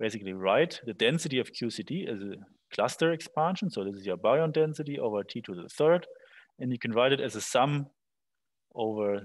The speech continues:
these functions with some coefficients. So you su-, write it as a function of mu B over T. But remember, remember always, this is an imagine, imaginary chemical potential. So what you can also assume that you want to get to the proper Stefan Boltzmann limit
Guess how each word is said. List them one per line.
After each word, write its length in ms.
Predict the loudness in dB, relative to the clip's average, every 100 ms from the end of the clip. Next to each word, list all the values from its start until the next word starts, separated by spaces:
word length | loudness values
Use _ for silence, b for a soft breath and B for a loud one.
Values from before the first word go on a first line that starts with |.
| -10
these 220 | -12 -10 -4 0
functions 640 | 2 0 -2 -4 -6 -12 -8
with 140 | -4
some 240 | -2 -2
coefficients. 800 | -2 -2 -2 -4 -6 -8 -12 -18 _ _
So 120 | -14 -12
you 120 | -14 _
su-, 220 | -2 -2
write 200 | 2 2
it 80 | 2
as 160 | -2 -6
a 60 |
function 400 | -4 -4 -2 -4
of 120 | -6 -6
mu 140 | -8
B 180 | -8 -8
over 180 | -4 -4
T. 160 | -6 -4
But 180 | -6 -6 -18 _ _ -8
remember, 360 | -2 0 -2 -2 -2 -2 -4
remember 360 | -2 0 2 4
always, 380 | 4 2 0 -4
this 140 | -8
is 120 | -6
an 100 | -6
imagine, 480 | -2 -2 -2 -4 -8 -8
imaginary 500 | -4 -2 -2 -6 -10 _ _
chemical 320 | -18 -18 -20 -20
potential. 440 | -16 -16 -16 -20 _ _ _ B B B B B B
So 240 | 2 4
what 240 | 6 4 2
you 80 | 0
can 160 | 2
also 340 | 6 6 6 0
assume 420 | 0 0 2 4
that 220 | 4 2
you 120 | 0
want 180 | 0 -2
to 120 | -4 -10 _ -2
get 160 | -2
to 80 | -2
the 100 | -6
proper 460 | -2 0 2 2 0
Stefan 400 | -2 -4 -2 -2
Boltzmann 480 | 2 2 2 -2 0
limit 240 | 0 -2